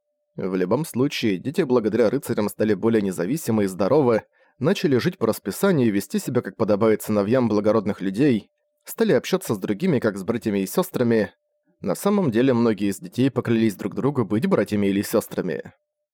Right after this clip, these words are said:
Взрослым нравились такие игры в рыцарей. Похожие группы начали появляться по всей стране, они тоже начали подражать рыцарям. Вот только Пина хотела получить настоящий военный отряд. Когда ей исполнилось пятнадцать,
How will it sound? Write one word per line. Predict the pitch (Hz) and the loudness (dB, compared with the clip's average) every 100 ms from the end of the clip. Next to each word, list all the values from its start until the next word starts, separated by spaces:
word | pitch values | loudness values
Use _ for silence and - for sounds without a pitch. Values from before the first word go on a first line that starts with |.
| - | -10
Взрослым | 90 87 156 - 151 131 | -8 -2 -2 0 0 2
нравились | 175 110 90 - | 2 2 0 -2
такие | 110 - 110 | -4 0 0
игры | 104 110 | 2 0
в | 104 | 2
рыцарей. | 123 - 110 - - - _ _ _ _ - | 0 0 -4 -4 -10 -16 _ _ _ _ -10
Похожие | - - 151 123 | -4 0 0 2
группы | 110 143 - 120 | 0 0 0 0
начали | 131 123 110 | 0 2 0
появляться | 107 101 113 147 - | 2 0 2 0 -2
по | - 95 | -4 -4
всей | 127 113 | -2 -2
стране, | - 98 135 120 - _ _ _ - | -2 0 2 2 -2 _ _ _ 0
они | 208 190 | 2 4
тоже | 151 113 101 | 4 2 2
начали | 92 - 110 | -2 -2 -2
подражать | 220 208 117 107 | 0 0 0 0
рыцарям. | 117 113 - 98 69 - - _ _ _ | 0 -2 -2 -4 -4 -10 -20 _ _ _
Вот | - 95 95 - | -10 -2 -2 0
только | - 143 123 | 0 0 0
Пина | 107 147 123 | 0 0 0
хотела | 113 101 151 123 | 0 0 2 2
получить | - 107 110 - 143 | 0 -2 -2 -4 -2
настоящий | 113 - 123 139 - | -4 0 0 0 -2
военный | 113 113 123 117 | 0 4 4 4
отряд. | 107 110 117 - - _ _ _ _ _ - | 2 2 0 0 -14 _ _ _ _ _ -4
Когда | 104 104 | -2 2
ей | 107 104 | 2 2
исполнилось | 95 - 107 101 98 | 0 -2 0 0 -2
пятнадцать, | - - 104 143 131 - - | -6 -6 -2 -2 -4 -8 -14